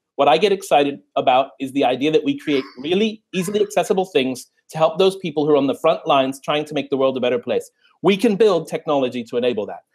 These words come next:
So, um, especially with the story about, m-, you know, m-, mobile internet access in the world and in the developing world, uh, Drupal built in a mobile-first way, uh, in a restful first way, a-, able to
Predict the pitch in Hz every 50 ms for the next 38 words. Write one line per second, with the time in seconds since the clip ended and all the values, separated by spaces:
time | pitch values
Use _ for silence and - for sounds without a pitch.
0 | _ _ _ _ - - - 170 156 147 143 139 147 143 143 - - _ - 147
1 | 143 143 143 139 139 - - 185 180 - 403 - - 381 370 370 370 339 - -
2 | - 311 302 294 285 247 175 156 135 - - 160 160 160 156 - - 165 160 -
3 | 190 196 175 147 135 127 131 - 151 147 - _ 165 185 214 240 226 214 247 214
4 | 202 190 214 220 220 226 202 190 185 180 180 - - 185 165 - - 170 165 160
5 | 160 156 165 160 160 156 156 156 - 143 143 147 135 135 127 123 - 135 165 180
6 | 190 185 - 165 156 156 151 143 143 143 _ _ _ _ _ - 151 151 143 139
7 | 143 - - _ _ _ - 214 262 285 285 240 185 - - 202 214 208 196 202
8 | - - - _ _ _ 196 208 196 175 160 156 156 175 196 185 208 190 165 -
9 | 190 175 160 156 - - - 139 185 254 294 190 143 131 135 - - _ _ _
10 | - 143 143 131 127 123 123 120 117 139 208 233 226 - - 190 170 - - 151
11 | 147 151 - 156 180 185 165 143 143 131 147 156 139 147 - - 156 165 139 151
12 | 147 - - 123